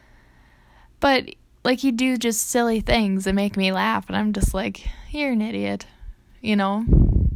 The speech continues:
Not thinking it was anything that I was really hurting him with.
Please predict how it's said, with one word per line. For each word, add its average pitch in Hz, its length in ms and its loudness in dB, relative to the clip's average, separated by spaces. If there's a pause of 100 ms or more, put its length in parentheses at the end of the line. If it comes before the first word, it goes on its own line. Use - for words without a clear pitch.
(340)
Not 226 260 2
thinking 220 400 0
it 196 140 -2
was 190 380 -2
anything 190 840 -2 (600)
that 196 240 0
I 190 60 -2
was 190 200 -4
really 190 180 -4
hurting 269 380 0
him 175 200 -4
with. - 320 -6